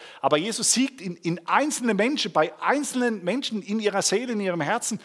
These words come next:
Und Jesus heilt heute noch Menschen in ihrer Seele, in ihrer Zerbrochenheit.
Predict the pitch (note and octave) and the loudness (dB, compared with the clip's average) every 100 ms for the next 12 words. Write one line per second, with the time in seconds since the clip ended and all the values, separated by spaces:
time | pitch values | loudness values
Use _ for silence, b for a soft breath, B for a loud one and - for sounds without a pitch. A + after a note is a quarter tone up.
0 | B B D#3 C#3+ G3+ B3 A3+ - E3 B3+ | B B -6 -2 -2 -2 -4 0 2 4
1 | D4+ - F3 C4+ C4 A3+ D3 E3 C4+ A3+ | 0 0 0 2 0 -2 0 -2 -2 -4
2 | F#3 F3+ E3 D3+ F3 G#3 B3 G3+ F#3 D#3 | -4 0 2 4 2 2 2 0 2 2
3 | D3 D3 - G3 A3+ B3 E3 B2+ | 4 2 2 0 0 0 0 0